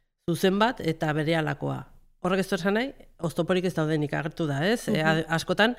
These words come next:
Speaker 1: Wikipedian idazten den guztiak behar du atzetik nolabaiteko, e, erreferentzia bat edo liburu batean ar-, edo argitalpen bat. Hor daude oztopoak gaur egun, badakigu emakumeek egin zutela, baina ez du,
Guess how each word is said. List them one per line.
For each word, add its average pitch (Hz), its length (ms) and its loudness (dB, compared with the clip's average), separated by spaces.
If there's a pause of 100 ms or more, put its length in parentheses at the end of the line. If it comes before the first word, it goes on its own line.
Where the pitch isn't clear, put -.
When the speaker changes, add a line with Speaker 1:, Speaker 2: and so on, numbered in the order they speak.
(300)
Speaker 1:
Wikipedian 190 560 4
idazten 190 320 4
den 208 140 4
guztiak 208 340 2
behar 190 220 6
du 226 160 4
atzetik 214 480 0 (140)
nolabaiteko, 190 500 0 (480)
e, 156 560 -2
erreferentzia 185 560 2
bat 190 220 4
edo 160 340 2
liburu 180 320 4
batean 208 260 6
ar-, 170 240 2
edo 165 160 2
argitalpen 180 560 2
bat. 180 300 2 (420)
Hor 196 140 2
daude 208 240 4
oztopoak 208 580 0
gaur 190 160 2
egun, 233 300 0 (1120)
badakigu 214 500 6
emakumeek 190 500 4
egin 214 180 4
zutela, 240 300 0
baina 180 240 2
ez 170 160 -2
du, 233 140 2